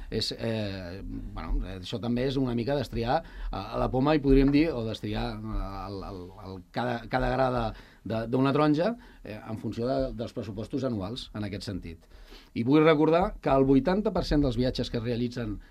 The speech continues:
eh, en ferrocarrils, eh, des de la nostra ciutat van cap a Barcelona o cap a ciutats metropolitanes. Per tant, afavoreix el vuitanta per cent de la població, eh, que agafa el, els ferrocarrils. Altra cosa són els, eh, les línies de, d'autobusos, que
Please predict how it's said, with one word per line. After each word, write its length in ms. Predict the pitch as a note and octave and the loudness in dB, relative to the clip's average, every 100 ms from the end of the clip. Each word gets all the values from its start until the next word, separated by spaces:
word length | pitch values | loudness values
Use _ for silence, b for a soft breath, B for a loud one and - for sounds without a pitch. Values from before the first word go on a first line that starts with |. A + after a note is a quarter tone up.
| b b - | b b -6
eh, 1000 | A2+ G#2 G#2+ G2+ G2+ G2 G2 - A#2 G#2 | -4 -6 -6 -8 -10 -10 -12 -12 -10 -6
en 120 | G#2 | -6
ferrocarrils, 680 | - G#2+ G#2 G#2+ A#2 G2+ - | -6 -6 -6 -4 -4 -2 -2
eh, 340 | B2 - G#2+ G2+ | -4 -12 -14 -12
des 300 | C3 C#3 E3+ | -4 0 2
de 100 | C#3 | 6
la 80 | B2 | 6
nostra 280 | C3 C#3 - | 6 2 0
ciutat 340 | C3 A#2+ D3 A3+ - - - | 0 -2 -2 -4 -6 -14 -8
van 200 | A#2 C3 | -4 -2
cap 160 | C3 A#2 | -2 2
a 60 | |
Barcelona 460 | B2+ A#2 A#2 B2 D#3+ - | 2 2 0 -2 -4 -8
o 80 | B2+ G#2 | -10 -6
cap 140 | G#2+ | -4
a 80 | G2+ | -4
ciutats 320 | G#2+ G#2+ - - B B | -4 -6 -8 -10 B B
metropolitanes. 720 | - F#2+ E2 E2+ E2 F#2 F2 - | -8 -6 -6 -6 -6 -6 -8 -8
Per 140 | F2+ | -6
tant, 160 | G2 B2 B B - | -4 -4 B B -12
afavoreix 420 | - G2 G2+ A2+ | -4 -2 0 0
el 80 | A#2 | 0
vuitanta 380 | G2+ A2+ D3+ B2+ | 0 2 2 2
per 120 | A#2 | -2
cent 160 | - A#2 | -4 -4
de 80 | A#2 | -4
la 80 | F#2+ | -4
població, 540 | F#2 F2 - G2+ G#2+ B B B | -6 -6 -6 -8 -8 B B B
eh, 140 | F#2 F#2+ | -8 -8
que 140 | G2 | -6
agafa 400 | G2 G2+ A#2 B2 C#3 G#2 | -6 -4 -4 -4 -4 -6
el, 80 | F#2+ F2 E2 E2 G#2 | -6 -6 -8 -10 -14
els 100 | F#2 | -10
ferrocarrils. 600 | F#2+ E2+ D#2+ D2+ C#2+ - | -8 -6 -6 -6 -8 -8
Altra 300 | G#2 G#2+ A2+ | -6 -2 -2
cosa 220 | G#2 A2+ C#3 | -2 -2 -2
són 220 | A2+ A#2+ | -4 -2
els, 220 | C3 - - B B - | -4 -6 -14 B B -12
eh, 460 | F#2 F#2 F2+ - A2 | -10 -8 -6 -6 -6
les 140 | G#2+ | -2
línies 300 | A#2+ A#2 A2 | 2 4 2
de, 140 | A2 G2+ | -2 -4
d'autobusos, 640 | G2+ G2+ G#2 E2 F#2+ F3 | -4 -4 -4 -6 -8 -10
que 140 | - | -10